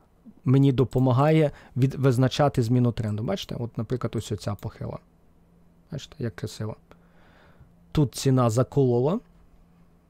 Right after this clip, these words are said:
Тобто пастка, відбилися, відбилися і вже за цей раз, е, пробили. Гляньте, скільки разів відбивалися. Е, раз, два.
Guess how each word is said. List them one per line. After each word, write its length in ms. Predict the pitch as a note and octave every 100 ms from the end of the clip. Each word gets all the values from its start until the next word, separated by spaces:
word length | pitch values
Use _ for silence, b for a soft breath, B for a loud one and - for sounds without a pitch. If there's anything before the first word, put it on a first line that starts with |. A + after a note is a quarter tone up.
| _ _ _ _ -
Тобто 340 | G#2+ - G#2+ - _ _ _ _ _ _
пастка, 520 | - A#2 - - F3+ - _ _ _ _ _ _ _ _ _ _ -
відбилися, 680 | C3+ C3 A2 B2+ A#2 - A#2+
відбилися 560 | A2+ A#2 G3 B3 - F#3+
і 140 | F3+
вже 180 | D3+ C3+
за 160 | B2 A#2+
цей 200 | D3 C3
раз, 320 | B2 - - -
е, 120 | A#2+
пробили. 460 | G#2+ A#2 A2+ G#2 G#2+
Гляньте, 320 | B2+ B2+ B2+
скільки 260 | - A#2+
разів 300 | B2 A#2 A#2+
відбивалися. 720 | A#2 G#2+ A2 G#2+ G#2 - - - B B B B B B
Е, 260 | A2+ A#2 A#2 - - -
раз, 760 | B2 A#2+ A#2+ C#3+ - - - - _ _ b b b b b b _
два. 840 | A2 G2+ A2 G#2 G2+ A#2 A2 C#3+